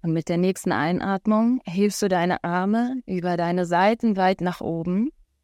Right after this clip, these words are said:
Komme mit deinen Händen über deinen Kopf zusammen und verschränke die Finger miteinander. Drehe deine verschränkten Handflächen Richtung Decke und komme dann mit den durchgestreckten Armen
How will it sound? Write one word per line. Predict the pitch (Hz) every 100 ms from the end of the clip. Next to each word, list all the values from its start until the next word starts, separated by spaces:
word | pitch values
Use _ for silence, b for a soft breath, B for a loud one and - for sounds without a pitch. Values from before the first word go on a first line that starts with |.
| _ _ _ _ _ _
Komme | - 180 175
mit | 170 -
deinen | 180 175
Händen | 160 170 190 - 208
über | 202 180
deinen | 170 170
Kopf | 175 175 170 -
zusammen | - 170 165 160 208 269 -
und | 208 185
verschränke | 202 196 185 196 202
die | 185
Finger | - 190 170
miteinander. | 160 160 - - - - 196 196 _ _ _ _ - _ _ _ _ _ _ _ _
Drehe | - 156 160 156
deine | 165 165 170
verschränkten | - 165 - 180 226 - 196
Handflächen | 196 214 - 202 202 214 214 208
Richtung | 165 156 170 160
Decke | 151 151 - 214 254 _ _ _ - _ _ - - _ _ _ _
und | 185 -
komme | 180 190 175
dann | 175 190 240
mit | 202 -
den | 180
durchgestreckten | 185 214 262 - 240 - - 220 - 208
Armen | 208 170 175 180 190 208